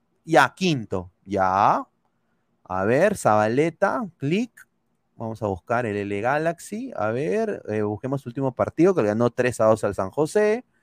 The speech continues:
A ver, busquemos las alineaciones. Alineaciones. A ver. No, ¿dónde está Zabaleta? ¿Y Zabaleta?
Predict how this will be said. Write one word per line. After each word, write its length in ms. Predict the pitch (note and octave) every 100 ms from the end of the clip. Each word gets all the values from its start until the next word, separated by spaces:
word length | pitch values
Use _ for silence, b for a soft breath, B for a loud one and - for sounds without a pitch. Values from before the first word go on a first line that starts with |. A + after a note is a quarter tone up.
| _ _ _ _ _
A 200 | - G#2+
ver, 260 | B2+ G#3+ A3
busquemos 400 | B2+ - C#3+ D#3
las 160 | C#3
alineaciones. 1200 | B2 A2+ G#2+ G#2 - F3+ A3 A3+ A#3+ C#4 - - _ _ -
Alineaciones. 1200 | A2 F#2+ F#2 G#2 F3 G#3 A3 A3+ A#3+ C4 B3+ _ _ _ _ _ _ _
A 260 | - G2+ G2+
ver. 680 | C3 G3 A3+ B3 B3+ C4 - _ _ _ _ _ _ _ _ _ _ _ _ _ _ _
No, 300 | D#3+ E3 G#3+
¿dónde 160 | B3+ C4
está 160 | D4
Zabaleta? 640 | C#4 C#4 C4 A#3 - D3 C3+ _ _ _ _
¿Y 60 | F#3+
Zabaleta? 680 | A3+ A#3+ C#4+ D#4+ D#4+ D4+